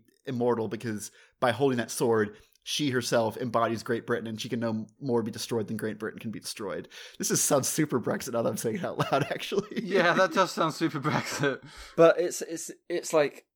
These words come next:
Speaker 3: oh, th-, they, they, this missile, it's, it's like, this pisses, th-, this and one other thing pissed me off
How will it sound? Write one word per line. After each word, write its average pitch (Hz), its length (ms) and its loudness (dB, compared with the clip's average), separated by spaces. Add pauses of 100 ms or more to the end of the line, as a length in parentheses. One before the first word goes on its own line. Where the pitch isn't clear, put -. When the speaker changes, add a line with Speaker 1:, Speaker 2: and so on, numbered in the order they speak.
Speaker 3:
oh, 139 300 0 (280)
th-, 151 200 0
they, 156 180 4
they, 135 260 0 (320)
this 156 220 -2
missile, 147 520 4
it's, 151 220 -2
it's 247 140 -4
like, 190 180 4
this 208 160 0
pisses, - 460 -6 (260)
th-, 151 180 -4
this - 200 -8
and 151 240 0
one 156 240 4
other 139 160 -2
thing 123 180 0
pissed 123 220 -4
me 131 80 2
off 117 200 2